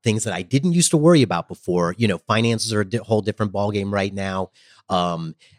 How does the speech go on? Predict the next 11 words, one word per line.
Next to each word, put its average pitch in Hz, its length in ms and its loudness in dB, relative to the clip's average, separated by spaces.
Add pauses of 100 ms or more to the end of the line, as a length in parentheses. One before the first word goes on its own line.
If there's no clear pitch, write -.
(140)
and, 87 480 -2 (260)
a-, - 300 -6
and, 104 240 0 (720)
and 107 300 0
doing 170 280 8
a 147 40 8
good 127 220 2
job 107 320 0
as 104 120 0
an 95 120 -6
actor 87 560 -6